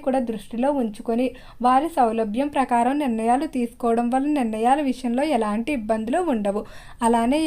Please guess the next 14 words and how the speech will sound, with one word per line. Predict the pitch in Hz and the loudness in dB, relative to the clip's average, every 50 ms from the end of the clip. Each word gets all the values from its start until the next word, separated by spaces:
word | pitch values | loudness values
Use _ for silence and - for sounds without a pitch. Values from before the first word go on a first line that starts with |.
| 285 240 | 4 4
ఎవరైతే | 220 226 226 226 240 240 302 294 277 254 | 4 4 2 2 2 2 0 0 0 0
వివాహం | 208 214 214 214 214 277 311 302 311 | 0 0 -2 -2 -2 -4 -4 0 0
కావాల్సిన | 269 240 233 247 247 - 302 302 - | 2 2 2 0 0 -2 -4 -6 -6
స్త్రీ | - - 240 226 240 330 403 - - | -6 -4 -2 0 2 2 0 0 0
పురుషులు | 269 247 233 - - 311 339 302 262 208 | 0 0 0 -2 -2 -4 -2 -2 -2 -2
ఉన్నారో | 196 202 208 202 202 214 202 - - - - - - 240 247 | -2 -2 -2 0 0 0 -2 -4 -14 -20 -20 -10 0 2 4
వివాహ | 233 226 233 240 240 294 320 311 | 4 6 4 4 4 2 0 0
విషయంలో | 269 - - 247 233 247 269 285 285 | -2 -2 -2 -2 0 2 2 2 2
మాత్రం | 262 226 208 208 220 226 247 - | 0 0 -2 -2 -4 -4 0 0
కొంచెం | 294 294 285 - 320 302 254 254 | 0 0 0 0 -2 -2 0 0
జాగ్రత్తగా | 226 208 208 202 208 208 208 - 214 208 233 262 294 302 269 | 0 0 0 -2 -4 -6 -4 -4 -2 2 4 4 4 4 2
ఉండాలి. | 226 202 214 214 226 226 220 214 226 | 0 0 0 0 2 0 0 2 2
బ్రోకర్ల | 220 214 208 202 202 220 220 226 226 220 220 | 2 2 2 0 0 0 0 0 0 0 2
ద్వారా | 226 226 226 240 | 2 4 4 4